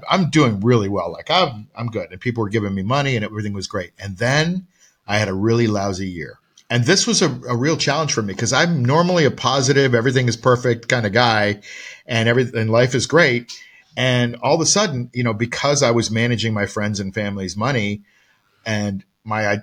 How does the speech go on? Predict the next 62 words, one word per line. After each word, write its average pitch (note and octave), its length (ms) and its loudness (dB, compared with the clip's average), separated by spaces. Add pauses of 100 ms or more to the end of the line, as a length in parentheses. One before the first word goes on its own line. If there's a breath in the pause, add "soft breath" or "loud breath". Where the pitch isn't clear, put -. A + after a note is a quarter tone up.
I G#2+ 80 -2
realized A#2+ 420 4
that A2+ 80 -4
my G#2+ 180 -2
identity B2 480 0
was G#2 160 -4
tied G2 200 -4
to G#2 60 -6
my G2 120 -2
performance - 580 -4
because G#2 260 -8
I G#2+ 100 0
had G2+ 180 0
a F#2 40 -4
bad G2 300 -2
year D#3 160 2
and A2 80 -2
all G2+ 80 -2
of G#2 40 -2
a - 20 -4
sudden G#2 220 -2
I G2+ 40 -2
couldn't F#2+ 280 -8
sleep B2 440 0
and F2 100 -14
my F2 120 -12
blood A2+ 320 -2
pressure A2+ 320 0
went G#2+ 180 0
up A2 300 -2
and F#2+ 120 -8
I F#2+ 60 -6
was F#2 140 -10
starting - 260 -6
to G2 80 -8
have A2 80 -8
some - 140 -10
health D3+ 260 -6
problems. F#2+ 340 -6
I'm G2 120 -14
like, F#2 140 -18
"What - 440 -20
the G#3+ 80 -2
heck G#3+ 140 0
is - 100 -2
going A2+ 260 0
on A3+ 200 2
around F#2+ 240 0
here?" D#2+ 260 -10 (540 soft breath)
And A#2 80 -4
it, B2+ 160 -4
it's, A#2+ 320 -8
it's, A2 280 -12
you A2 140 -2
know, F#2+ 140 -4
kept - 260 -4
me C3 60 0
awake A2+ 340 0
at G#2+ 80 -6
night. G#2+ 360 -4 (100)
And C#3 160 0
so D#3 280 0